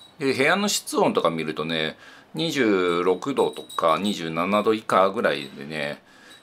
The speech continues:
なってて、結構ね、過ごしやすい陽気になってきましたね。で、明日も、ちょっとね、あの、天気自体、まあ、雨は降らないらしいんですけど、そんなに良くなくて、まあ、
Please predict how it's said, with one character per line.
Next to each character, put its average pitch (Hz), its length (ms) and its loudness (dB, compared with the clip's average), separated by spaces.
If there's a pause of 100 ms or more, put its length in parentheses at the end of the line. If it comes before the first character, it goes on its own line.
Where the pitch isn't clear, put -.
な 85 120 -4
っ - 20 -8
て - 140 -6
て、 82 400 0 (540)
結 196 120 -8
構 139 80 0
ね、 85 140 -2 (160)
過 139 80 -4
ご 156 100 2
し 165 180 0
や 180 120 4
す - 140 -2
い 135 80 0
陽 90 140 4
気 - 140 -12
に 82 80 -6
な 92 120 0
っ - 20 -10
て - 100 -14
き - 60 -12
ま 73 120 -4
し - 100 -6
た 71 100 -6
ね。 73 260 -2 (840)
で、 170 80 2
明 175 100 4
日 262 240 4
も、 156 560 6 (380)
ち - 80 -4
ょ - 20 -2
っ 180 40 -10
と 131 120 0
ね、 98 320 2 (160)
あ 104 180 4
の、 95 320 2 (520)
天 202 160 0
気 - 80 -10
自 214 180 -6
体、 117 320 4 (220)
ま 143 280 4
あ、 135 80 8
雨 254 160 4
は 135 100 6
降 117 120 4
ら 113 100 6
な 120 120 2
い 117 80 2
ら 113 80 4
し - 140 -4
い 135 40 -4
ん 87 100 -4
で 80 100 -4
す - 120 -8
け 117 120 -8
ど、 139 300 2
そ 156 160 -2
ん 156 60 -4
な 151 80 0
に 151 140 -2
良 160 80 0
く 139 100 -6
な 107 160 2
く - 140 -10
て、 156 520 0 (300)
ま 147 140 2
あ、 - 40 -2